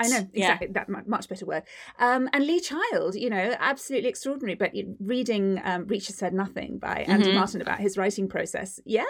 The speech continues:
Speaker 1: it's just write, write like a reader. But my emerging theory, which I'm going to apply to you too,
Speaker 2: Okay.
Speaker 1: is, because you are a multi-award winning writer, Sheena,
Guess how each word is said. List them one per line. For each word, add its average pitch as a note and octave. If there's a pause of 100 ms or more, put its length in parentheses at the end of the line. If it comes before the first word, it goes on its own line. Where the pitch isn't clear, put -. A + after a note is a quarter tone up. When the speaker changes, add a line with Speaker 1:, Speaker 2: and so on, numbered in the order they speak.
Speaker 1:
it's F3
just G3
write, G3+
write F#3+
like F#3
a G3
reader. A#3 (380)
But -
my A3
emerging C4
theory, G3
which G#3+
I'm A3
going A3
to G#3+
apply F#3+
to F#3+
you F3
too, - (380)
Speaker 2:
Okay. G3+
Speaker 1:
is, G3
because A3+
you A3
are F3+
a E3+
multi-award -
winning -
writer, -
Sheena, -